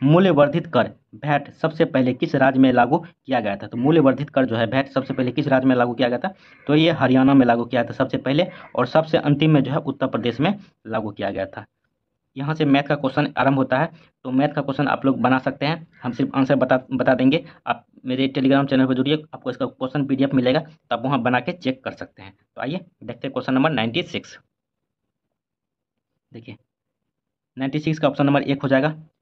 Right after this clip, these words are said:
नाइंटी सेवन का ऑप्शन नंबर बी हो जाएगा, नाइंटी सेवन का ऑप्शन नंबर सी हो जाएगा राइट आंसर, नाइंटी नाइन का आपका ऑप्शन, ऑप्शन नंबर बी हो जाएगा, नाइन, हंड्रेड का ऑप्शन नंबर एक।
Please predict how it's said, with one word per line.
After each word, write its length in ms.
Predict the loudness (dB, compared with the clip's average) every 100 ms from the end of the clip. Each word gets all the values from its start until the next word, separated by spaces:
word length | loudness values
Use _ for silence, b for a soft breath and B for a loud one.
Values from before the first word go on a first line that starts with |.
| _
नाइंटी 240 | -8 -4 -2
सेवन 300 | -2 0 2
का 120 | 2
ऑप्शन 180 | 0 2
नंबर 180 | 4 4
बी 160 | 4
हो 120 | 2
जाएगा, 340 | 2 0 0 -6 -20 b _ -10
नाइंटी 260 | -6 -4 -2
सेवन 300 | 0 0 0
का 100 | -2
ऑप्शन 240 | 0 2
नंबर 180 | 4 4
सी 200 | 2 0
हो 100 | 2
जाएगा 200 | 2 2
राइट 200 | 2 0
आंसर, 260 | -2 -4 b b _
नाइंटी 280 | -8 -4 -2
नाइन 220 | -2 0
का 120 | 0 0
आपका 220 | 0 0
ऑप्शन, 220 | 0 -2
ऑप्शन 420 | -6 -10 _ -6
नंबर 280 | -2 -2 -2 -8 _ _ _ _ _ _ _ -12
बी 180 | -2 0
हो 120 | 2
जाएगा, 320 | 2 0 -4 -12 _ _ _ _ _ _ -10
नाइन, 260 | -4 -2 -2
हंड्रेड 340 | 0 2 2
का 80 | 0
ऑप्शन 200 | -2 0
नंबर 200 | 2 2
एक। 200 | 0 -12